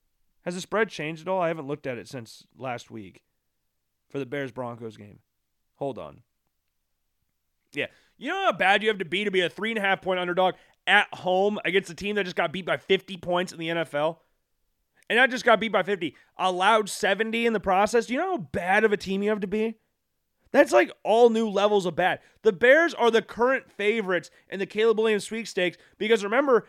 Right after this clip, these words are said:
they have the Panthers pick as well. They, the two worst teams in the N F L are the Bears and the Panthers. Bears have both those picks. And based off record-wise, 'cause obviously the Broncos are worse than the Panthers, but just based off what we've seen this year.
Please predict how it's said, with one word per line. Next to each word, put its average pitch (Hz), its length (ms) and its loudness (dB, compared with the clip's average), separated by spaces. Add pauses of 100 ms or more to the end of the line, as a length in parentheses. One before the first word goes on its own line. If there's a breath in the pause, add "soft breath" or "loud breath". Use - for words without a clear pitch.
(100)
they 214 120 6
have 247 100 6
the 220 80 2
Panthers 254 480 -2
pick 226 180 0
as 190 100 -4
well. 233 300 0 (200 soft breath)
They, 277 240 4
the 220 160 2
two 311 300 -2
worst 262 440 2
teams 269 260 -4
in 208 40 -8
the 240 80 -2
N 240 80 -2
F 226 180 -4
L 175 280 2 (200 soft breath)
are 208 160 4
the 190 100 0
Bears 226 420 6
and 214 120 -8
the 208 60 -4
Panthers. 190 640 -4 (1800)
Bears 240 360 4
have 247 200 0
both 233 180 2
those 226 200 0
picks. - 500 -6 (1500)
And 202 160 2
based 240 240 6
off 220 180 6
record-wise, 151 480 0
'cause - 80 -6
obviously 170 240 0
the 156 80 -6
Broncos 143 380 -4
are 131 60 -6
worse 113 200 -10
than - 80 -20
the 107 100 -18
Panthers, 104 300 -18
but 143 300 -6 (560)
just 160 160 -12
based 175 240 -4
off 156 100 -2
what 147 140 -6
we've 131 140 -12
seen 120 200 -14
this 104 180 -18
year. 101 220 -14